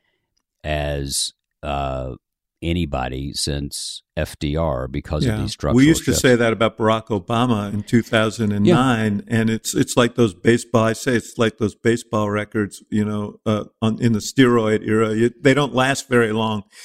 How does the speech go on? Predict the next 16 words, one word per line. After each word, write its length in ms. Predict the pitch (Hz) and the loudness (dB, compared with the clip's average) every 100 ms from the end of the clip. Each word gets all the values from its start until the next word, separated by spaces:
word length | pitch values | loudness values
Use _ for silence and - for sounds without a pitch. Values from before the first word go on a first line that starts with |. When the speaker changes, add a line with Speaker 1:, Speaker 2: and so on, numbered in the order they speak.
| - - | -20 -10
Speaker 1:
Yeah. 160 | 104 120 | -2 0
Speaker 2:
Uh, 240 | 110 107 | 0 -2
but 320 | 98 117 - | -2 -4 -2
he 180 | 127 147 | 2 4
is 220 | 120 - - _ _ _ _ | 4 0 -18 _ _ _ _
clearly, 480 | - 160 156 131 113 | 2 4 6 4 2
I 80 | 104 | -2
think, 280 | - 113 | -2 -2
gonna 220 | 117 110 107 | -2 -4 -2
have 240 | 113 104 | -4 -6
a, 220 | 104 104 - | -6 -8 -6
a 80 | 98 | -4
diff-, 260 | - 110 | -2 0
more 160 | 113 107 | 0 0
difficult 460 | 110 107 - 107 110 | -4 -10 -8 -8 -4
hand 420 | 117 107 104 | -4 -2 -6